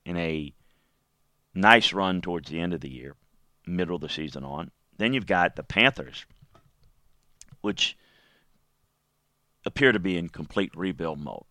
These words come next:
It's gonna be interesting. Let's take a look at it in that, um, Atlanta, you know, going back last year,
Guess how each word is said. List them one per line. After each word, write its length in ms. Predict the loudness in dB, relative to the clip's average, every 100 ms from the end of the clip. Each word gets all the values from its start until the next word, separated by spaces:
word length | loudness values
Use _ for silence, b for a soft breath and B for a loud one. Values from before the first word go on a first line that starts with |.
| _
It's 120 | -10 0
gonna 180 | 2
be 180 | 2 2
interesting. 460 | 0 -2 -8 -10 -10
Let's 220 | -10 -6 -2
take 200 | -2 -2
a 60 |
look 360 | -4 -2 -2 -2
at 220 | -8 -6
it 200 | -8 -10 b b b b b
in 120 | -4 0
that, 300 | 2 2 -2 _ _ _
um, 520 | 2 4 4 2 -6 -10 -20 _ _ _ _ _ _ _ _ _ _ _ _ _ _ _ _ _ _ 4
Atlanta, 520 | 6 10 8 6 -2 -14 -20 _ _ -20 -20 _ _ _ _ _ _ _ -20 -20 _ _ _ _ -20 _ 0
you 60 |
know, 60 | 4
going 260 | 6 8
back 260 | 10 10 10
last 300 | 6 6 2
year, 260 | 0 0